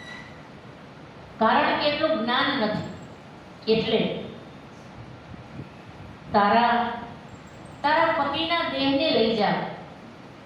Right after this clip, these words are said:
ભગવાન રામ અંગદને કહે છે, "ગમે એમ તોય તારા પિતા જ, એને જે કર્યું એ, પણ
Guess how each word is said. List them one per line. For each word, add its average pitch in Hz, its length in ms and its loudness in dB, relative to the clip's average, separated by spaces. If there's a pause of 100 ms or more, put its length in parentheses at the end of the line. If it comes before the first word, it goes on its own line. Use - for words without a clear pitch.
(560)
ભગવાન 247 460 6
રામ 233 500 4 (760)
અંગદને 247 380 4
કહે 233 400 2
છે, 247 320 2 (520)
"ગમે 233 200 6
એમ 277 240 2
તોય 247 200 2
તારા 226 360 4
પિતા 226 420 4
જ, - 20 0 (920)
એને 254 340 4
જે 311 420 6
કર્યું 226 360 4
એ, 180 400 2 (520)
પણ 208 100 0